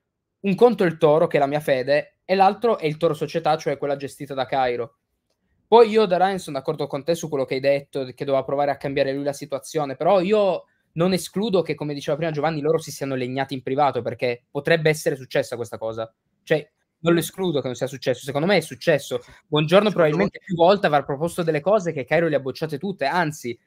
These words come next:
Speaker 1: non gli avrà nemmeno
Speaker 3: Eh.
Speaker 1: risposto, probabilmente, conoscendo
Speaker 2: Ma secondo
Speaker 1: Cairo.
Speaker 2: voi a Cairo non è stato sul cazzo il fatto che Buongiorno l'anno scorso ha rifiutato l'Atalanta?
Speaker 1: Cairo, secondo me, l'ha preso
Speaker 2: Voglia.
Speaker 1: in antipatia, eh, per quella cosa, gli ha fatto perdere un sacco di soldi l'anno scorso, perché Schurz non se n'è voluto andare,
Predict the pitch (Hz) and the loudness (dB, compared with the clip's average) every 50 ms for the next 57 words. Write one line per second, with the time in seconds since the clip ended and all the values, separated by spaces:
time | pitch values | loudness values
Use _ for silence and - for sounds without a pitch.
0 | _ _ _ 147 147 151 151 165 170 165 151 160 190 196 170 139 - - - 175 | _ _ _ 4 4 6 6 6 2 2 2 0 0 0 0 -2 -4 -6 -2 0
1 | 156 135 - - - 117 113 - _ _ - 127 123 117 123 120 120 120 117 117 | 0 0 0 -4 -6 -8 -8 -8 _ _ -4 -2 -2 -2 -2 -4 -6 -6 -8 -10
2 | 110 - - - 123 117 - - 135 127 131 127 117 113 113 113 143 151 165 160 | -10 -14 -12 -10 -10 -10 -8 -8 -8 -6 -4 -2 0 0 0 0 0 2 2 2
3 | 147 - 160 165 160 156 143 139 139 131 - 160 151 170 156 175 170 - - 147 | 2 2 0 0 0 0 -4 -6 -8 -6 -8 -8 -8 -8 -8 -10 -6 -2 -2 -2
4 | - - 147 131 - 135 - - 131 139 131 131 135 131 131 135 135 135 135 131 | 0 -2 -6 -4 -4 -6 -6 -6 -8 -8 -8 -8 -8 -6 -4 -4 -4 -2 -4 -6
5 | 131 131 131 - - 139 127 - 135 131 - 139 131 131 135 131 127 - 131 127 | -6 -8 -8 -8 -8 -8 -6 -6 -10 -10 -8 -10 -10 -6 -6 -6 -4 -4 -6 -6
6 | 123 127 120 - 117 113 _ _ - _ _ _ _ _ - 170 214 254 233 180 | -6 -8 -8 -10 -10 -12 _ _ -20 _ _ _ _ _ 4 6 6 6 6 2
7 | - 160 151 151 147 160 196 208 185 - - 143 131 - 147 131 123 - 196 226 | -2 -4 -4 -2 0 2 2 2 2 0 0 -6 -2 0 -2 -2 0 0 0 0
8 | 151 139 131 156 - - _ _ _ - 131 113 110 110 113 _ _ _ _ _ | 0 0 -6 -10 -14 -14 _ _ _ 0 0 0 0 -2 -6 _ _ _ _ _
9 | _ _ 139 139 - 151 135 127 - 135 123 117 123 117 127 - 151 151 160 156 | _ _ -6 -2 0 0 -2 0 -2 -4 -4 -4 -6 -10 -8 -8 -8 -6 -4 0
10 | 160 165 165 156 156 - 180 - - 180 156 - 196 165 143 135 127 123 117 - | 0 2 2 0 -2 -4 -8 -6 -6 -6 -2 -2 -4 -4 -2 -4 -6 -6 -6 -6
11 | - 135 120 - 131 - 139 - 156 151 - 214 240 220 - 196 165 156 - 156 | -6 -6 -6 -4 -8 -8 -4 -4 -4 -4 -4 -6 -6 -6 -6 -6 -6 -4 -6 -6
12 | 147 143 147 143 - 147 139 131 131 123 120 117 120 113 | -4 -4 -6 -4 -4 -4 -2 0 2 2 2 0 -2 -6